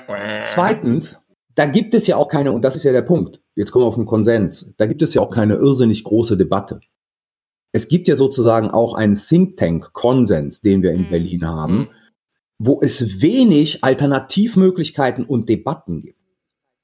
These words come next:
Speaker 2: Und das, finde ich, ist ein Problem in der Diskussion. Ich schließe da sozusagen uns, Frank, aus der universitären Seite genauso mit ein.
Speaker 1: Mhm.
Speaker 2: Aber es ist sozusagen ja keine Debatte unter uns. Wir sind all-,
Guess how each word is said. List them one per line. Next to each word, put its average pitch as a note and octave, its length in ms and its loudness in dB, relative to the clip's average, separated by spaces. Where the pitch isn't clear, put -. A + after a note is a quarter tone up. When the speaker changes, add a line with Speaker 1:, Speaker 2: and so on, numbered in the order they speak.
Speaker 2:
Und A#2 180 2
das, - 380 -4
finde G3 340 2
ich, F3 380 -2
ist - 180 -8
ein C#3+ 100 -2
Problem C#3+ 420 0
in C#3 80 0
der C3 100 2
Diskussion. A#2+ 680 -2
Ich A2+ 140 -4
schließe G3+ 380 0
da D3+ 180 2
sozusagen A#2 480 0
uns, A#3 380 0
Frank, F3+ 440 -2
aus A#2+ 200 0
der C3 120 0
universitären B2+ 760 2
Seite C3 280 0
genauso G2 460 2
mit E3 140 0
ein. A3 420 -2
Speaker 1:
Mhm. A2+ 260 -10
Speaker 2:
Aber C3+ 280 0
es A#2 160 -2
ist - 420 -2
sozusagen C#3 500 0
ja C3+ 80 0
keine D3+ 400 0
Debatte C3+ 460 0
unter C3 320 0
uns. E3 260 0
Wir A#2+ 100 4
sind C3 220 -4
all-, G#3+ 320 -2